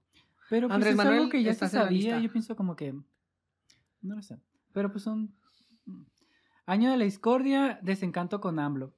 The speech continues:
Speaker 1: Marcelo Ebrard podría estar pensando en formar su propio partido político en México, revela Anabel Hernández. En su columna, columna, en su columna para Deutsche Welle, algo así, es una
Speaker 2: Deutsche Gabbana.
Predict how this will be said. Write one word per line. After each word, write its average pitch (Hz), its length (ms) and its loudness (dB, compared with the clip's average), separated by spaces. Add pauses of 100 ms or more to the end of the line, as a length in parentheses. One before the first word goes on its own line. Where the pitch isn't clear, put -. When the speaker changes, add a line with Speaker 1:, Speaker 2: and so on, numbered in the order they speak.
(160)
Speaker 1:
Marcelo 175 440 -2
Ebrard 214 320 0
podría 185 260 0
estar 196 240 -4
pensando 196 320 -2
en 202 60 -6
formar 175 320 -2
su 190 180 -12
propio 185 320 -6
partido 190 380 -6
político 247 680 -6
en 156 180 -8
México, 214 580 -8
revela 160 600 -8
Anabel 151 520 -10 (100)
Hernández. 156 640 -6 (460)
En 196 180 2
su 196 120 -4
columna, 220 720 0 (140)
columna, 147 480 -4 (140)
en 170 100 -4
su 180 160 -6
columna 220 800 4 (380)
para 156 560 0
Deutsche 185 580 -2 (140)
Welle, 160 480 -6
algo 220 140 -6
así, 226 180 -6
es 202 80 -4
una 220 180 4
Speaker 2:
Deutsche 202 240 2
Gabbana. 156 380 -4